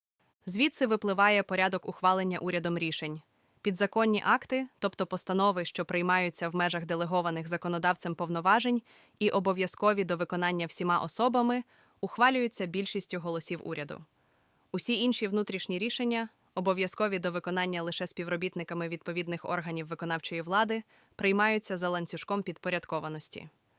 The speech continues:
Голова уряду може давати розпорядження міністрам і нижчим за рангом чиновникам.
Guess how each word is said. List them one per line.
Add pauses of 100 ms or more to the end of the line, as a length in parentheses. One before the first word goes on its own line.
(600)
Голова
уряду
може
давати
розпорядження
міністрам
і
нижчим
за
рангом
чиновникам.